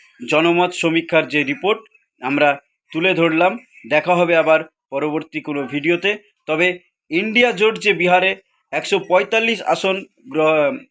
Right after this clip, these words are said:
জয়লাভ করে ক্ষমতায় আসছে, সেটা সম্ভাব্য সমীক্ষা,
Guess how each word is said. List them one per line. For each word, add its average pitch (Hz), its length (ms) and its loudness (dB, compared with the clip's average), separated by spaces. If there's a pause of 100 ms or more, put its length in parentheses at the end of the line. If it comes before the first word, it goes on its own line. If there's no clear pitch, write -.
(200)
জয়লাভ 196 420 2
করে 190 160 0
ক্ষমতায় 170 440 0
আসছে, 185 400 -2 (240)
সেটা 156 220 -4
সম্ভাব্য 180 580 0
সমীক্ষা, 175 580 -2